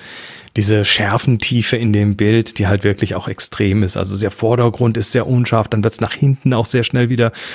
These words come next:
anders. Man sieht's auch an den Pflanzen an der Seite. Das ist, äh, ja,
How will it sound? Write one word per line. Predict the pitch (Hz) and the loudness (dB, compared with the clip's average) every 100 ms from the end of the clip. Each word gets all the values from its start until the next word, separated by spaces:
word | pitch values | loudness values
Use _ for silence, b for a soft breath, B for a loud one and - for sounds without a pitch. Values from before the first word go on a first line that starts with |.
| B B B | B B B
anders. | 117 117 120 117 - | -2 2 2 2 2
Man | 107 | 0
sieht's | 120 - | 0 -6
auch | - | -2
an | 110 | 0
den | 104 | -2
Pflanzen | - 101 110 120 117 | -2 -2 0 -2 -4
an | 107 | -2
der | 110 | 0
Seite. | 101 104 113 123 110 B B B | 0 0 2 0 -2 B B B
Das | - - | -4 -2
ist, | - - - - | -2 -4 -4 0
äh, | |
ja, | 117 113 113 113 | 2 4 4 2